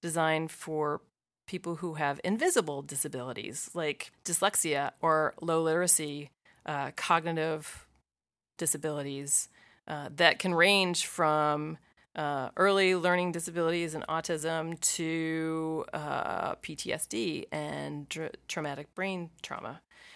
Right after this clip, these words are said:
And so how do you design for that? So we centered the Anywhere Ballot design research around, uh, designing for people with low literacy and mild cognitive issues. And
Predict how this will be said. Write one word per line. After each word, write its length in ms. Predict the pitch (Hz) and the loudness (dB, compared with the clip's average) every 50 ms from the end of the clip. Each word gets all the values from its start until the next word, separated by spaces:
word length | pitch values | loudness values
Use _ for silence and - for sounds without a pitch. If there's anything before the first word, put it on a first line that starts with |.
| - - _ _ _ _ _ - | -20 -20 _ _ _ _ _ -4
And 600 | 175 170 165 165 165 165 160 160 160 160 156 160 | -4 -2 -2 -2 -2 -2 -2 -2 -4 -4 -6 -4
so 380 | - - - 170 165 156 156 - | -4 -2 0 0 0 0 -2 -4
how 200 | 156 - - 196 | -4 -4 -4 -2
do 80 | 208 226 | -2 -2
you 60 | 196 | -2
design 320 | 170 180 170 175 165 156 | -2 -2 -2 -2 -4 -4
for 120 | - - 180 | -6 -6 -4
that? 260 | 202 - - - - | -2 -2 -2 -2 0
So 140 | - 175 170 | 0 2 2
we 240 | 190 233 240 240 | 4 4 4 4
centered 380 | 226 - 220 208 202 208 185 156 | 4 4 4 4 2 2 0 0
the 100 | - - | 0 0
Anywhere 320 | 180 185 180 175 170 160 156 | 2 2 2 2 0 0 0
Ballot 360 | 156 156 156 160 160 - - | 0 -2 -4 -4 -6 -8 -10
design 580 | 156 151 143 156 151 151 147 147 151 156 - - - | -10 -10 -8 -6 -6 -6 -6 -8 -8 -10 -12 -12 -10
research 440 | 156 151 143 - 160 147 143 - - - | -10 -8 -8 -8 -8 -8 -10 -10 -10 -10
around, 640 | 147 139 139 147 143 143 139 139 139 147 143 - - _ - - - - - _ _ - | -8 -8 -6 -6 -6 -4 -4 -6 -6 -6 -10 -12 -14 _ -20 -20 -20 -20 -20 _ _ -12
uh, 380 | - 139 131 92 104 101 - - - - | -12 -10 -10 -12 -12 -14 -14 -16 -16 -12
designing 380 | 151 151 151 147 147 156 151 | -10 -6 -4 -4 -4 -4 -6
for 120 | - - 151 | -8 -10 -14
people 320 | - 156 139 - 147 143 | -12 -14 -14 -14 -14 -14
with 200 | 139 139 135 - | -14 -14 -10 -6
low 120 | 151 151 147 | -6 -4 -4
literacy 640 | 147 143 147 156 151 - - - 139 131 - - - | -4 -6 -6 -4 -2 -2 -2 -4 -6 -10 -10 -12 -12
and 260 | - 143 147 147 147 | -10 -10 -10 -8 -8
mild 300 | 151 147 143 147 156 151 | -8 -6 -6 -6 -6 -8
cognitive 800 | - - - 147 147 143 147 147 139 - - - - - - - - | -8 -6 -6 -6 -6 -6 -8 -10 -8 -8 -8 -8 -10 -12 -16 -16 -14
issues. 580 | - 139 139 - - - - - 165 - - - _ - - - - - _ _ _ - | -12 -12 -10 -10 -12 -12 -14 -12 -12 -12 -12 -12 _ -20 -20 -20 -20 -20 _ _ _ 2
And 180 | 156 147 - | 2 2 2